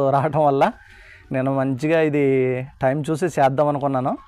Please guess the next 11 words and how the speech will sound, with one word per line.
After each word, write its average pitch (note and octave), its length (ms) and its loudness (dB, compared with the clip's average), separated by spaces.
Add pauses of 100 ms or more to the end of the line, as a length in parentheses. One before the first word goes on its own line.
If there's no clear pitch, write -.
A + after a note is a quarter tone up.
(640)
ఇంకా E3+ 100 -6
పదే E3+ 240 2
పదే F#3 280 0
కామెంట్స్లో E3+ 580 0
మీరు D#3+ 180 0
అడుగుతున్నారు, D3 520 0 (340)
పదే C#3 180 -2
పదే C#3+ 300 -2
కామెంట్స్లో C#3+ 520 0
అడగడం C3+ 300 0
వల్ల C3+ 160 0